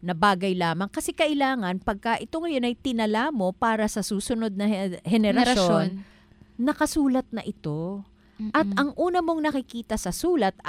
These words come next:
Speaker 1: ay ang mga letra.
Speaker 2: Tama.
Speaker 1: Hindi ba? Kaya yan po ang pag-uusapan natin ngayon. Yung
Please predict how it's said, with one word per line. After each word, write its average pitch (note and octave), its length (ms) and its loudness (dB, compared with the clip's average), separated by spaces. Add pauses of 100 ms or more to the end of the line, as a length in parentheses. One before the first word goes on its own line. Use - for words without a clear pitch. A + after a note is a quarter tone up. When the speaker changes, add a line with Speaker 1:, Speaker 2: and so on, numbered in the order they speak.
(120)
Speaker 1:
ay E4+ 300 0
ang G#4 380 4
mga G#3+ 260 0
letra. D3+ 600 -4 (460)
Speaker 2:
Tama. G3+ 160 -4
Speaker 1:
Hindi G3 420 0
ba? F#3 380 2 (320)
Kaya F#4 340 8
yan E4+ 300 4
po E4 160 4
ang D4 180 2
pag-uusapan B3 840 -2
natin F#3+ 300 -6
ngayon. E3+ 420 -4
Yung E4+ 400 -4